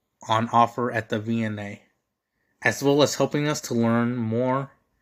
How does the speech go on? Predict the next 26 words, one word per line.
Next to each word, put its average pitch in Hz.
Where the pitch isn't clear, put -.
about 117
the 113
design 107
stories 123
that 120
are 107
relevant 117
to 120
our 107
audiences 104
today." 101
And 110
by 135
the 147
way, 117
I'm 131
looking 139
at 98
a -
picture 143
of 110
the 98
entrance 117
at 127
that 135
museum. 135